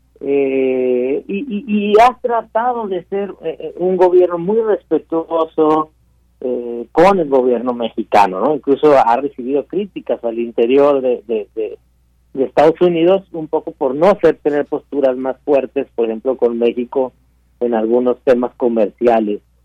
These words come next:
Eh, ahí no creo que venga el gran problema, yo creo que, que la postura con el gobierno de Biden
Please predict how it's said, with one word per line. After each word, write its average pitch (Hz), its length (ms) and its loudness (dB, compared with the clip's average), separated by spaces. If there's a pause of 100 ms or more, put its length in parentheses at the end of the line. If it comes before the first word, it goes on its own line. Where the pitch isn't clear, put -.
(460)
Eh, 170 260 2
ahí 254 300 6
no 262 200 4
creo 220 300 2
que 196 100 -6
venga 180 280 -2
el 180 60 0
gran 170 240 -2
problema, 165 400 -2
yo 151 140 -2
creo 156 200 -4
que, 151 160 -6
que 156 100 -6
la 135 140 -4
postura 147 420 -6
con 147 140 -6
el 131 80 -4
gobierno 123 420 2
de 123 60 -2
Biden 135 440 2